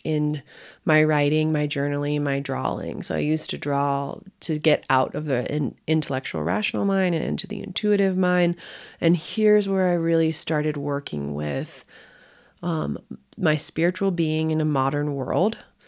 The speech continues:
and breaking down the masculine feminine binary inside my own self-understanding. And it's really cool to look back to, like, two thousand eight, two thousand seven and see some of these,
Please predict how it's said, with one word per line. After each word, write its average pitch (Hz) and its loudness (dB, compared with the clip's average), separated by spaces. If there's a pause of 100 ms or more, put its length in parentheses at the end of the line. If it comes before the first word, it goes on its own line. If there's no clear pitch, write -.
(440)
and 151 2
breaking 156 -2
down 151 0
the 143 0
masculine 139 -2
feminine - -4
binary - -2
inside 156 -4
my - -2
own 127 -4
self-understanding. 143 -4
And 147 -8
it's 147 -12
really 156 -4
cool 147 -2
to - -4
look - -8
back 135 -6
to, 147 -6
like, - -4
two 147 -6
thousand 107 -4
eight, - -6
two - -8
thousand 160 -6
seven 160 0
and 135 -6 (320)
see 170 -2
some 156 -2
of 143 -2
these, 143 -6